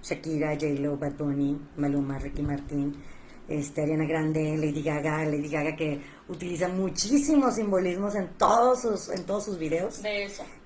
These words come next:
Speaker 1: Katy Perry con la de Caballo, Caballo Negro, Dark House.
Speaker 2: Ajá.
Speaker 1: Este, que también está lleno de simbología.
Speaker 2: Ujú.
Speaker 1: Pues bueno, todos, todos aquellos que, eh, eh, a través de un sinfín de videos y, y presentaciones han hecho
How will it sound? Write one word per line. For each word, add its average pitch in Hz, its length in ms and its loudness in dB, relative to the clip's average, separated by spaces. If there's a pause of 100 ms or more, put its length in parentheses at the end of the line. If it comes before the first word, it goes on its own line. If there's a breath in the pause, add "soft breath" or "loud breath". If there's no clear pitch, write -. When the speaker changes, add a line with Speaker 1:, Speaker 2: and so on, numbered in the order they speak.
Speaker 1:
Katy 202 220 6
Perry 202 360 2
con 196 200 -2
la 175 160 -2
de 156 560 0 (300)
Caballo, 165 460 -2 (220)
Caballo 156 280 -4
Negro, 190 220 -6 (220)
Dark 165 220 -4
House. - 460 -10
Speaker 2:
Ajá. 190 320 -10 (480 loud breath)
Speaker 1:
Este, 151 580 -2
que 170 100 4
también 165 280 0
está 180 160 -2
lleno 208 440 -2
de 190 120 2
simbología. 165 640 -2
Speaker 2:
Ujú. 240 100 -6 (480 loud breath)
Speaker 1:
Pues 202 100 4
bueno, 220 220 4
todos, 254 400 10
todos 285 160 12
aquellos 277 320 8
que, 247 120 8
eh, 208 840 6
eh, 202 40 8
a 196 60 4
través 226 240 8
de 294 240 12
un 247 200 6
sinfín 285 640 6 (240 loud breath)
de 208 140 6
videos 220 340 4
y, 247 200 -4
y 196 180 4
presentaciones 202 760 2
han 226 160 2
hecho 262 380 2